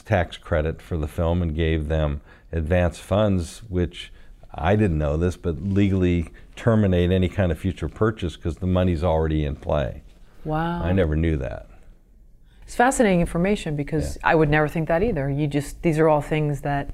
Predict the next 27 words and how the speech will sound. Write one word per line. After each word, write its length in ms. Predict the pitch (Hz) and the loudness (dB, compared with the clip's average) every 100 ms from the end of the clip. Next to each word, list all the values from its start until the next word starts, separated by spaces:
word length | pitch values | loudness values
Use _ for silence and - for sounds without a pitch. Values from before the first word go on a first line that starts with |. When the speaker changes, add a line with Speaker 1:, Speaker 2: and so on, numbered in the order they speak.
| - - - | -14 -10 0
Speaker 1:
I 80 | 98 | 2
don't 140 | 95 | 2
think 220 | 110 95 | 0 0
the 80 | 98 | 0
writer 320 | 90 95 87 | 4 4 4
of 100 | 85 | 2
the 60 | 82 | 0
book 300 | 73 90 - | 0 0 0
knew 160 | 87 78 | -2 0
that 180 | 78 80 | 2 2
either. 240 | 71 58 | 0 0
Speaker 2:
<laughs> 80 | - | -2
Oh, 180 | - - - | -2 -4 0
no. 80 | 220 - 220 - | -2 -2 -8 -8
Speaker 1:
Yeah. 200 | 85 71 - - - - - - 160 | -6 -6 -8 -12 -18 -20 -20 -12 -4
Speaker 2:
Wow. 400 | 170 170 151 - | 0 0 -2 -6
So, 400 | - 214 190 - | 2 6 6 2
so 200 | - 185 | 2 4
once 460 | 175 170 240 269 - | 4 4 4 4 2
you 100 | 240 | 2
found 480 | - 196 180 170 160 | 4 4 4 4 4
out 300 | 156 151 - | 4 2 0
that 160 | 147 | 0
that's 180 | 147 143 | 0 0
probably 320 | - 156 147 | 2 4 4
a 80 | 139 | 4
no-go, 680 | 143 160 147 143 127 127 | 4 2 2 2 2 0